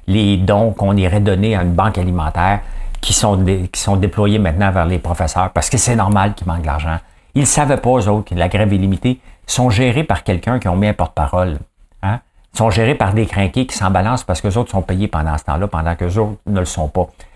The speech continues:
L'économie du Québec en est fragilisée en ce moment. Donc, est-ce qu'on doit prévoir maintenant des fonds de grève avant de pouvoir déclencher une grève ?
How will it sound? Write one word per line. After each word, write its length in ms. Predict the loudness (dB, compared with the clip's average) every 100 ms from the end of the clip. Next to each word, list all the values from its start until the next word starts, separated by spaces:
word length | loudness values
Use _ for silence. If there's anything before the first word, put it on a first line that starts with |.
| _
L'économie 440 | -2 0 2 2 0
du 100 | 0
Québec 480 | 0 0 -2 -4 -8
en 180 | -2 0
est 80 | 0
fragilisée 760 | -2 -2 0 0 0 -2 -2
en 100 | -2
ce 60 | -4
moment. 200 | -6 -6 -8 _ _ _ -4
Donc, 160 | -2
est-ce 160 | 0 -2
qu'on 180 | 0 0
doit 220 | 2 0
prévoir 540 | 0 0 0 2 2
maintenant 340 | 0 -2 -2 -2
des 120 | -2
fonds 180 | -4 -4
de 40 |
grève 220 | -2 -2
avant 180 | 0 -2
de 40 | -4
pouvoir 300 | -2 -2 0
déclencher 340 | -2 -4 -6
une 80 | -6
grève ? 240 | -4 -6